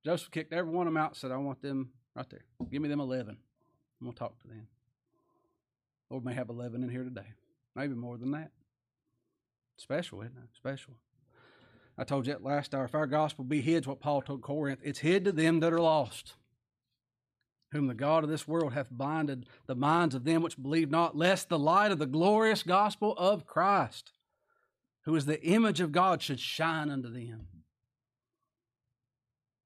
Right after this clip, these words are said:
How many people hear the name Jesus?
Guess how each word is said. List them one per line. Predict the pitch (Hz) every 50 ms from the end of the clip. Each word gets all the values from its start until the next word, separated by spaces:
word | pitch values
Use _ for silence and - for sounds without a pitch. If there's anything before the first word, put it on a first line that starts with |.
| _ _ _ _ _ _ _ _ _ _ _ _ _ _ _ _ -
How | 139 143
many | 156 147 135
people | - 151 156 151 135
hear | 120 135 151 151
the | 143 143
name | 147 147 151 151 156 143
Jesus? | 131 143 139 127 110 110 113 113 - - -